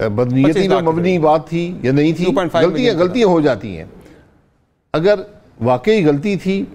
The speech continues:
Speaker 1: तो ठीक है, गलती हो जाती है। अब आपने इशू को मैनेज करना है। हुकूमत पंजाब ने, हुकूमत सिंध ने वादा किया हुआ किसान से कि मैं उनतालीस सौ पे गंदम उठाऊंगा आपसे,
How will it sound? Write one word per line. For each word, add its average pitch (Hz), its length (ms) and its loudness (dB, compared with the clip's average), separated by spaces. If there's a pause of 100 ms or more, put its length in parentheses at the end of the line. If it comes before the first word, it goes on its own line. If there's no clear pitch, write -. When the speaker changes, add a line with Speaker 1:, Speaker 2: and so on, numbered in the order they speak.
(100)
Speaker 1:
तो 139 60 -2
ठीक 220 240 -4
है, 247 80 -4
गलती 160 240 -2
हो 208 140 2
जाती 180 320 0
है। 147 120 -4 (500)
अब 202 380 -4
आपने 185 380 0
इशू 180 340 0
को 180 100 0
मैनेज 131 360 0
करना 90 320 -10
है। - 120 -18 (1160)
हुकूमत 240 380 2 (680)
पंजाब 156 440 2
ने, 143 240 2
हुकूमत 151 420 0
सिंध 160 240 -2
ने 127 440 -2 (440)
वादा 185 360 0
किया 147 240 -2
हुआ 135 160 2
किसान 120 420 -4
से 98 320 -8 (260)
कि 131 100 -2
मैं 160 420 0
उनतालीस 143 600 0
सौ 127 360 0 (640)
पे 135 280 2 (440)
गंदम 135 300 0
उठाऊंगा 110 440 -2
आपसे, 90 360 -10